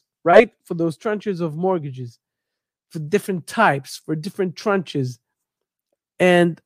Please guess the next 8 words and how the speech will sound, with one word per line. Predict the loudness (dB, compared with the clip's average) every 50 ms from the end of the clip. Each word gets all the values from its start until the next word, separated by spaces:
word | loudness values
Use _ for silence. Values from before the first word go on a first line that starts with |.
| _ _
once | -2 0 4 6 6 6 6 4 0 -2 -6 -10 -12 -14 -18 _ _ -2
everything | -2 -2 -2 -6 -8 -10 -10
collapsed, | -10 -14 -12 -6 -2 0 2 2 2 0 -4 -10 _ -16 -18 -18 _ _ _ _ _ _ _ _ _ _ _ _ _ _ _ _ _ _ _ _ _ _ _ _ _ _ _ _ _ _ _ _ _ _ _ _ _ _ _ _ _ _ _ _
the | 2 4
banks | 6 6 4 4 2 -2 0
found | 2 4 4 6 4 4 2 0
different | 0 0 2 2 4
names. | 4 6 4 4 2 0 -4 -8